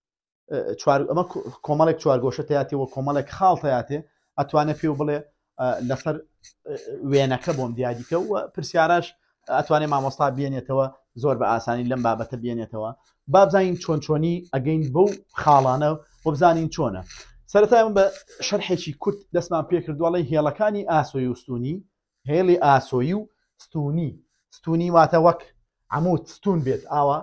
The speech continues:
بەم شێوازە ئەمە ستونە و بەم شێوازەش ئەمە ئاسۆییە.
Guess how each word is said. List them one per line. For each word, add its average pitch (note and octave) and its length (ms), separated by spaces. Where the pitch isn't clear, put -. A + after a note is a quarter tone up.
بەم F#3 200
شێوازە C#3 460
ئەمە E3 220
ستونە E3 320
و C#3 120
بەم A3 140
شێوازەش C#3+ 640
ئەمە C#3+ 220
ئاسۆییە. B2+ 580